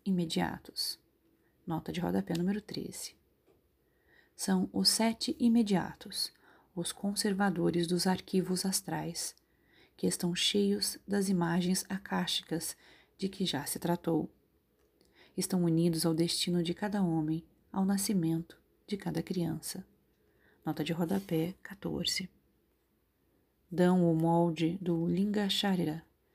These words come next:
tipo do corpo físico apropriado à expressão das faculdades mentais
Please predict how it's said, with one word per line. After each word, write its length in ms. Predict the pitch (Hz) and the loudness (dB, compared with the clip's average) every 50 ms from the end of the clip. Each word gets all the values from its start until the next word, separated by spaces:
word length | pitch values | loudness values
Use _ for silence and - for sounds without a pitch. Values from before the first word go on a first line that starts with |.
| _ _ _ _ _ _ | _ _ _ _ _ _
tipo 300 | - - - 240 - 240 | -10 -6 -6 -4 -2 0
do 120 | 226 214 202 | 0 0 -2
corpo 340 | - - 214 202 - - 196 | -4 -6 -6 -6 -6 -8 -10
físico 400 | - - - 196 190 - - 214 | -6 -2 0 0 0 0 -2 -6
apropriado 600 | - - 208 202 196 190 190 180 180 185 175 190 | -6 -4 -8 -6 -2 0 2 4 4 4 4 6
à 60 | 190 | 4
expressão 560 | 202 196 202 - - 202 190 - - 190 185 | 4 4 4 2 2 2 2 2 2 0 2
das 200 | 185 190 185 - | 2 2 2 2
faculdades 580 | - 190 185 - 202 180 165 165 156 160 170 165 | 0 -2 -2 -2 -2 -2 0 0 0 -2 -2 0
mentais 640 | 180 202 214 202 196 - 165 165 175 180 190 - - | 2 2 2 0 0 0 0 2 2 0 0 -2 -6